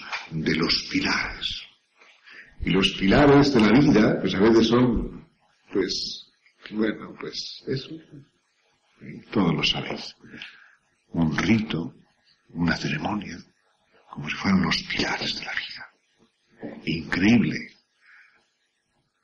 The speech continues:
Llamar los pilares de la vida, de la vida de la iglesia, de la vida religiosa, pues son unas cuantas cosas que están realmente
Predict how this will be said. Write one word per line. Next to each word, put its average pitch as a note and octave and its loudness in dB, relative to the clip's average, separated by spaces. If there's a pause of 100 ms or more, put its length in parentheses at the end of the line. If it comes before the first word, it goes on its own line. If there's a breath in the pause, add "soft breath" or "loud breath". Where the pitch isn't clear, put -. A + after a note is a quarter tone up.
(300)
Llamar D#2 -2
los F2+ 0
pilares G2 4
de F#2+ 4
la D2+ 2
vida, - 2 (320)
de D2 -10
la D2+ -8
vida G2 6
de D2 4
la C2+ 0
iglesia, F2 2
de C#2+ -2
la D2 0
vida A2 6
religiosa, - -4 (480 loud breath)
pues - -10
son F#2 -4
unas D#2+ -4 (100)
cuantas F2+ -4
cosas - -2 (140)
que - -10
están - -6 (320 loud breath)
realmente E2+ 0